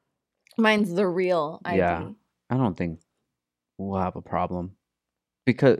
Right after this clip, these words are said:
Speaker 2: yeah. No,
Speaker 1: My
Speaker 2: you should be
Speaker 1: picture's on
Speaker 2: fine.
Speaker 1: it.
Speaker 2: Yeah, no, you should be fine. It's, it's not gonna be a problem.
Speaker 1: Yeah, it's not like my name is Francisco Javier
Speaker 2: Uh,
Speaker 1: Garcia.
Speaker 2: I know, especially coming from Mex. Like, when we come from Mex, I'm always scared
Speaker 1: Here, babe, I
Speaker 2: they're
Speaker 1: got
Speaker 2: gonna
Speaker 1: saved
Speaker 2: fuck
Speaker 1: this for
Speaker 2: with
Speaker 1: you.
Speaker 2: me.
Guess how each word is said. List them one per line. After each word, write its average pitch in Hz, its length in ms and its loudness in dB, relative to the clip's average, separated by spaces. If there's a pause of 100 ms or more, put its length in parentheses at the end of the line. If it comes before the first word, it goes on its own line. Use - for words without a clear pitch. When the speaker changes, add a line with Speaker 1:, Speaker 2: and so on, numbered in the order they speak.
Speaker 2:
yeah. 92 360 2 (400)
No, 202 140 0
Speaker 1:
My 202 80 2
Speaker 2:
you 226 80 0
should 208 160 -4
be 175 80 -6
Speaker 1:
picture's 180 100 -10
on 165 80 -6
Speaker 2:
fine. 160 180 -6 (140)
Speaker 1:
it. - 60 -20 (300)
Speaker 2:
Yeah, 85 260 0
no, 95 200 -2
you 92 160 -4
should - 180 -10
be 85 80 -6
fine. - 440 -18
It's, - 240 -20 (140)
it's - 140 -18
not 87 120 -6
gonna 80 100 -8
be 82 80 -10
a - 40 -12
problem. - 480 -14 (840)
Speaker 1:
Yeah, 185 360 -6
it's 180 120 -14
not 196 140 -8
like 190 180 -10
my 185 140 -10
name 170 240 -8
is 170 300 -14 (180)
Francisco 170 680 -12
Javier 165 520 -10
Speaker 2:
Uh, - 20 -18
Speaker 1:
Garcia. - 340 -18
Speaker 2:
I 95 140 -8
know, 104 240 0
especially - 400 -2
coming 104 280 2
from 90 200 -4
Mex. 104 380 0
Like, 85 200 -6 (300)
when 95 200 -2
we 92 100 -2
come 101 220 -2
from 87 180 -4
Mex, 107 280 0
I'm 85 100 -2
always 90 360 2
scared 85 640 -4
Speaker 1:
Here, 220 180 -2
babe, 180 220 -4
I 180 80 -6
Speaker 2:
they're 175 120 -6
Speaker 1:
got - 20 -6
Speaker 2:
gonna 165 120 -6
Speaker 1:
saved 170 220 -6
Speaker 2:
fuck - 120 0
Speaker 1:
this - 80 -14
for - 100 -10
Speaker 2:
with 190 100 -12
Speaker 1:
you. - 60 -10
Speaker 2:
me. 85 220 -10